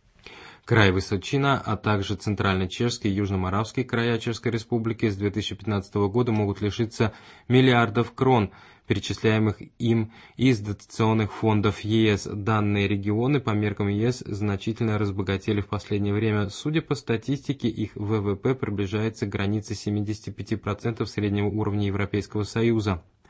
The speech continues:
Как только это произойдёт, в первую очередь подобная ситуация грозит Центрально-Чешскому краю, дотационные фонды уже не будут столь щедры. В общую сумму В В П государства и его регионов по новым правилам ныне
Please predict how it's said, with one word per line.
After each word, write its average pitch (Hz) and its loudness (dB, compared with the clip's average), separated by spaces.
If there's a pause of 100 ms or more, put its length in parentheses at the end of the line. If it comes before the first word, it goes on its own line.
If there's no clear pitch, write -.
(480)
Как 101 -6
только 110 2
это 98 2
произойдёт, 104 2
в - -20
первую 104 4
очередь 107 -2
подобная 101 0
ситуация 98 -2
грозит 98 -2
Центрально-Чешскому 101 -2
краю, 135 -2
дотационные 107 -2
фонды 127 -2
уже 110 -2
не 104 -2
будут 101 -6
столь 107 0
щедры. 113 0 (640)
В 110 0
общую 110 0
сумму 104 2
В 104 0
В 101 2
П 104 2
государства 113 0
и 113 4
его 104 0
регионов 104 0
по 107 0
новым 101 -2
правилам 117 0
ныне 117 0